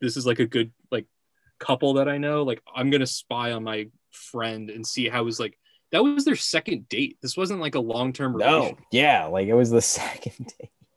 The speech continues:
Speaker 1: And then all of Arizona sports are like, "Let's just pass this couple around and make money off of a marketing scheme." So, R I P to that couple. Um, true love, true
Speaker 2: Dead.
Speaker 1: love doesn't exist.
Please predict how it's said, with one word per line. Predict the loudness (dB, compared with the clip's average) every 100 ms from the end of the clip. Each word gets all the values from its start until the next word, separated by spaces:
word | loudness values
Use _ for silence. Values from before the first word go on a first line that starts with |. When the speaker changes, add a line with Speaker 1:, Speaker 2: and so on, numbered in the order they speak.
| _ -20 _ -2
Speaker 1:
And | 4
then | 4 4 0
all | 2 4
of | 4
Arizona | 4 6 4 2
sports | 0 2 2 2 2
are |
like, | 0 2
"Let's | 0 2
just | 0 -2
pass | -4 0 0
this | -2 -6
couple | -4 -6 -4 -4
around | -4 -4 -6 -10 -14 -12
and | -10 -8 -10 -6
make | -2 -2 -4
money | -6 -6 -6
off | -12 -16
of | -18 _ _ _ _
a | -8
marketing | -4 -4 -6 -14
scheme." | -20 -20 -20 -20
So, | -10 -4 -4 -4 -12 _ _ _ _ _ _
R | -4 0
I | 0
P | -2
to | -4
that | -2 -4
couple. | -4 -4 -2 -2 -2 _ _ _
Um, | -8 -8 -10
true | -6 -2
love, | 0 0 -2 -8 -20 _ _ _ _ _ _ _ _ _ _ _ _ _ _
true | 0
Speaker 2:
Dead. | 2
Speaker 1:
love | 2
doesn't | -4 -6
exist. | -6 -4 -4 -6 -18